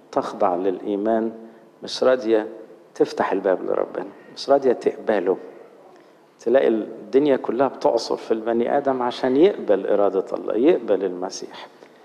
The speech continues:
يرضى يدخله حياته. لكن لو فضل يرفض هيفضل المسيح بره والموج عالي.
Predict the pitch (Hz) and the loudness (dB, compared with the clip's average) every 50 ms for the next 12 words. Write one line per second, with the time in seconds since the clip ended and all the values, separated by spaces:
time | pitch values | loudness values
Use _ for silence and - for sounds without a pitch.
0 | - _ _ _ - - 131 165 180 170 - - 98 101 - 107 - - - - | -20 _ _ _ -6 2 4 6 6 6 4 4 2 4 2 2 0 0 -2 0
1 | 135 131 110 87 - - - - - 73 71 - - - - - - - - - | 0 2 2 0 -2 -4 -8 -6 -4 -4 -4 -6 -8 -12 -16 -18 -20 -20 -20 -20
2 | - - - - - - - _ _ _ _ _ _ - 104 - - 120 120 127 | -20 -20 -20 -20 -20 -20 -20 _ _ _ _ _ _ -10 -8 -2 2 2 4 6
3 | 151 165 151 - - 175 - 147 135 110 107 101 98 98 - - - - - - | 6 4 4 4 4 2 4 6 4 4 6 4 4 2 2 -2 -4 -4 -4 -4
4 | - - - - - - - - - _ _ _ _ _ _ _ _ _ _ _ | -10 -14 -14 -18 -20 -20 -20 -20 -20 _ _ _ _ _ _ _ _ _ _ _
5 | _ _ _ _ - - - 120 131 127 127 131 117 135 135 - - - - - | _ _ _ _ -16 0 2 2 2 4 4 2 2 2 -4 -4 -6 -6 -4 -2
6 | 87 80 - - - - - - - - - - _ _ _ _ _ _ _ _ | -2 -2 -2 -4 -14 -18 -20 -20 -20 -20 -20 -20 _ _ _ _ _ _ _ _
7 | _ _ _ _ _ _ _ _ - 98 95 101 123 139 135 - 135 135 151 147 | _ _ _ _ _ _ _ _ -4 -4 -2 2 2 4 4 4 2 2 2 0
8 | 135 - | -2 -4